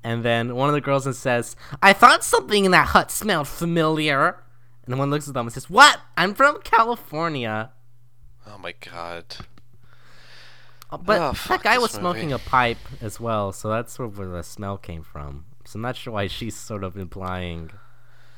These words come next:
Speaker 1: that he was too smoking that dank weed.
Speaker 2: <sighs> This, this movie's so fucking stupid.
Speaker 1: Yeah. Uh, <laughs> uh, Briefcase Man also tells them they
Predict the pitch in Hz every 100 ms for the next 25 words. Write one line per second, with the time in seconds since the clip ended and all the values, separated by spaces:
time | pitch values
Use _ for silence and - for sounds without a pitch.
0 | - - - - - - - - 101 117
1 | 113 101 - 120 - 110 95 95 90 92
2 | 92 101 98 85 - - 101 92 80 73
3 | - - - - - - - - - -
4 | - - 123 117 113 - - - - -
5 | - - - - - - - - - -
6 | - - - - - - - - - -
7 | - - - - 127 - 113 113 107 101
8 | - 107 - 107 113 107 - 117 117 120
9 | 120 - - - - - - - - -
10 | - 101 92 82 78 78 - - 87 95
11 | - - - - - - - - - -
12 | - - - - - - - - - -
13 | 131 120 113 139 139 147 131 135 120 117
14 | 113 110 107 - 110 107 101 95 92